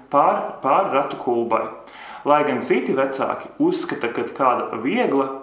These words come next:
it kā brīvi elpojoša kokvilnas drāniņa pasargās bērnu no tiešiem saules stariem, patiesībā ratu kulbā tiek panākts pretējs efekts. Karstais gaiss arvien uzkrājas šajā slēgtajā zonā, un vēsais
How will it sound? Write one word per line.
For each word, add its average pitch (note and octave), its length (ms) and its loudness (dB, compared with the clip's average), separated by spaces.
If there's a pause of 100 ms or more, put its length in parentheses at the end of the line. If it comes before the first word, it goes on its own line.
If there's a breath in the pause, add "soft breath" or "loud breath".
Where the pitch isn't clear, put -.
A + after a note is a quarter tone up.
it F3 200 -2
kā B2 340 2
brīvi E3 320 0
elpojoša B2 720 2
kokvilnas B2+ 560 0
drāniņa D3+ 640 2
pasargās A#2+ 640 -2
bērnu B2 520 0
no A#2+ 340 0 (380)
tiešiem C#3+ 440 -2
saules C3 400 0
stariem, A3+ 540 0 (320 loud breath)
patiesībā C#3+ 760 2 (480 loud breath)
ratu C#3+ 320 0
kulbā F#3 440 2
tiek D3 300 0
panākts D#3+ 520 0
pretējs C#3 500 0
efekts. - 480 -8 (340 loud breath)
Karstais C#3 460 0
gaiss C#3+ 480 0
arvien B2+ 420 0
uzkrājas B3 760 0
šajā F#3+ 280 2
slēgtajā D#3+ 640 2
zonā, C3+ 400 2 (260)
un C#3 220 0
vēsais D#3+ 580 2